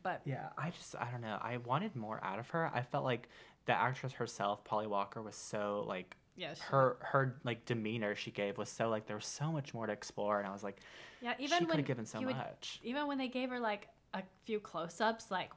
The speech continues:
Speaker 1: what, how will she react to this Frank
Speaker 2: It
Speaker 1: Churchill
Speaker 2: was
Speaker 1: news? Like, her reactions are so small, and I get it because, you know, that's what her character is supposed to be. Like, I don't wanna
Speaker 2: Uh-huh.
Speaker 1: give, but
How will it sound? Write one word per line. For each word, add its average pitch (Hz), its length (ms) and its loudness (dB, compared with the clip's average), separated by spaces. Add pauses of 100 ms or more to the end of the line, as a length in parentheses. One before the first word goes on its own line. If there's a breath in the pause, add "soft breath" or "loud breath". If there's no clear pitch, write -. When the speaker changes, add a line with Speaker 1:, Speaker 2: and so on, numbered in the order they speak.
Speaker 1:
what, 160 160 -6
how - 180 -4
will 254 220 -8
she 262 200 -6
react 165 380 -4
to 165 40 -14
this - 380 -10 (500 loud breath)
Frank 175 220 -2
Speaker 2:
It 123 40 -4
Speaker 1:
Churchill 117 280 -2
Speaker 2:
was 185 80 -4
Speaker 1:
news? 185 240 -6
Like, - 320 0
her - 200 -6
reactions 247 400 -6
are - 80 -4
so 214 680 -4 (440 loud breath)
small, 220 640 2
and 240 200 2
I 254 80 4
get 247 220 2
it 247 140 4
because, 233 320 0 (560 loud breath)
you 214 80 -2
know, 208 80 0
that's 196 340 -4 (100)
what 202 220 -2
her 196 140 -8
character 202 400 -4
is 160 60 -10
supposed 180 240 -8
to - 60 -10
be. 220 240 0
Like, 175 220 0
I 180 80 0
don't 202 120 0
wanna 170 160 -6
Speaker 2:
Uh-huh. 110 340 0
Speaker 1:
give, 196 160 -4 (120)
but 190 220 -2